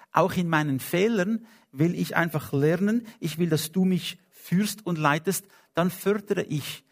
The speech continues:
den Geist Gottes in meinem Leben. Wisst ihr was? Der Heilige Geist drängt sich niemals auf.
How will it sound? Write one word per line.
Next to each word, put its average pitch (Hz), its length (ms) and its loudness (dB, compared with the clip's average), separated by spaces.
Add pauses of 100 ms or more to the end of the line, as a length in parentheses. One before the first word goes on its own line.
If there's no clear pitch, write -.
(120)
den 139 160 -2
Geist 131 320 -2
Gottes 135 320 -4
in 139 120 0
meinem 123 280 0
Leben. 107 460 -4 (1040)
Wisst 180 240 0
ihr 196 100 2
was? 190 240 2
Der 156 200 2
Heilige 165 380 0
Geist 160 600 0 (340)
drängt 160 340 0
sich - 340 -6
niemals 139 720 -2
auf. - 480 -6